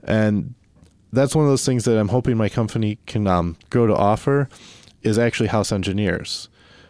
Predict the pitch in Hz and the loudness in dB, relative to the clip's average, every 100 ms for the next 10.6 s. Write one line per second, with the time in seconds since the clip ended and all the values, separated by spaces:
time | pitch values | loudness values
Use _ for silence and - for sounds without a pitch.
0 | _ - 117 107 107 - - 120 123 123 | _ 0 2 4 2 0 -2 0 2 2
1 | 113 104 117 117 113 107 104 - _ _ | 0 0 2 2 2 2 2 0 _ _
2 | 123 120 110 - 120 - 113 - - 104 | 0 0 -2 -2 -2 -2 -4 -4 -4 -2
3 | 101 98 101 107 98 92 90 92 92 92 | -2 -2 0 2 2 2 0 -4 -4 -4
4 | 92 101 - 110 104 101 95 98 98 - | -4 -6 -4 -2 0 0 0 0 0 0
5 | 104 - 92 101 101 95 - 101 - - | -4 -4 -2 -2 0 -2 -2 -4 -4 -6
6 | _ - 120 - 101 104 - 98 95 90 | _ -4 -2 -2 -2 -2 -2 -2 0 0
7 | 98 107 - - - - 110 127 123 - | 0 -2 -10 -6 -6 -4 0 0 0 0
8 | 110 - 104 120 110 - 92 98 147 110 | 0 -2 -2 -2 -2 -2 0 2 4 2
9 | 101 98 95 92 90 87 107 98 95 90 | 2 0 0 0 0 0 -2 -2 -2 -4
10 | 92 - 123 95 90 | -6 -2 -2 0 -4